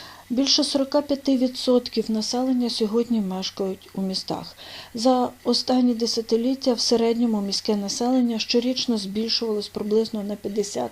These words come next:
мільйонів осіб. Сьогодні на планеті більше двохсот міст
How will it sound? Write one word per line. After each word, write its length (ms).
мільйонів 500
осіб. 320
Сьогодні 680
на 180
планеті 580
більше 380
двохсот 640
міст 560